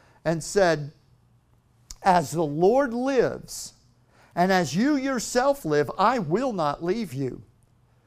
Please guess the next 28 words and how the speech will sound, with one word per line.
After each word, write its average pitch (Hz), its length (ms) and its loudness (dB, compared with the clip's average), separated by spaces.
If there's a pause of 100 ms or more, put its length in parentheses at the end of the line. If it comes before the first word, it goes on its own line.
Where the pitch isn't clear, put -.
(720)
So 208 440 2 (680)
Elijah 208 560 2
said, 190 280 0 (440)
"You 247 140 -6
know, 233 320 -2
these 247 180 -8
guys 170 320 -4
like 147 320 -4
you 160 80 -10
here. 156 280 -10
You 135 120 -10
seem 156 300 -12
to 143 80 -8
have 139 240 -6
a 117 180 -6 (200)
little 143 160 -6
club 147 420 0
you 151 100 -8
can 131 220 -12
join, 143 680 -8
you 135 100 -14
know, 135 100 -10
the 127 120 -12
sons 143 400 -8
of 139 80 -10
the 123 60 -14
prophets, 139 680 -8
and, 120 160 -12